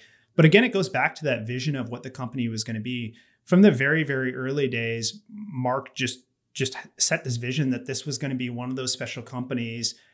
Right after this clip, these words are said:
that you'd be telling your kids and grandkids about. And so I think everybody was just bought into that, that mission. And still today, you can see it in their, in their marketing and, and the way they show up. People are just so proud to be,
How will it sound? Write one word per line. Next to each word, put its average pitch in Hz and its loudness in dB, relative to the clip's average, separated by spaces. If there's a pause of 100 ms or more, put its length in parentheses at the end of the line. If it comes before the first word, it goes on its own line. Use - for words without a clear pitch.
(160)
that 127 0
you'd 120 -2
be 123 -2
telling 135 -6
your 117 -2
kids 131 -4
and 107 -2
grandkids 113 -8
about. 95 -10 (360)
And 127 4
so 135 4
I 139 6
think 170 0
everybody 147 0
was 117 -2
just 113 -10
bought 113 -2
into 120 -2
that, 107 -10
that 110 -8
mission. 113 -4
And 104 -8
still - 2
today, 123 -4
you 117 -4
can 113 -8
see 117 -4
it 110 -6
in 110 -6
their, 104 -10
in 123 -4
their 113 -2
marketing 113 -6
and, 104 -6 (400)
and 127 0
the 117 2
way 113 2
they 113 -4
show 110 -4
up. 113 -6
People 117 -8
are 117 -2
just 110 -4
so 113 -6
proud 107 -6
to 113 -6
be, 104 -10